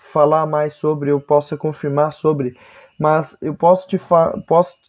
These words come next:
ter certeza pra te falar que Deus é o nosso Pai, é o nosso médico. Se estamos com problemas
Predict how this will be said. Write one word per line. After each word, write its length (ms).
ter 160
certeza 640
pra 160
te 100
falar 360
que 520
Deus 400
é 40
o 80
nosso 680
Pai, 280
é 40
o 60
nosso 300
médico. 440
Se 140
estamos 320
com 120
problemas 1200